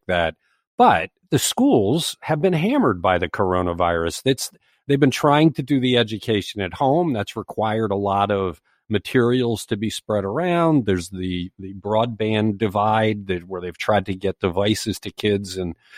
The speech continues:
districts where the kids don't have those things. Taking the money from schools is a pretty big deal. And it didn't sound like he was prescribing where they're gonna cut. It's just they're sending less money to the schools, and the schools are gonna have to figure it out.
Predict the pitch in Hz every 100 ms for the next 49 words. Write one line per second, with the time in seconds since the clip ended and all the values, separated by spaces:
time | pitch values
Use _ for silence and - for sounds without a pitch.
0 | - - 117 - 104 - 107 98 - 107
1 | - 107 98 147 156 101 - 101 92 -
2 | - _ _ - - 294 262 180 160 151
3 | 117 - 98 - 277 190 92 87 110 90
4 | _ - - - 147 117 95 - 107 139
5 | 123 104 92 190 185 107 92 92 _ _
6 | _ - 156 165 - 147 - - 247 262
7 | 214 226 226 226 190 165 - 196 190 156
8 | - 139 - - 190 220 190 113 92 90
9 | 87 90 _ _ _ _ 151 185 156 147
10 | 120 - 233 110 95 139 127 - 160 -
11 | - - - 175 - 170 135 123 131 -
12 | 135 117 - 104 92 - 98 73 71 92
13 | 90 - 139 123 107 107 104 104 110 -
14 | 123 120 117 107 104 -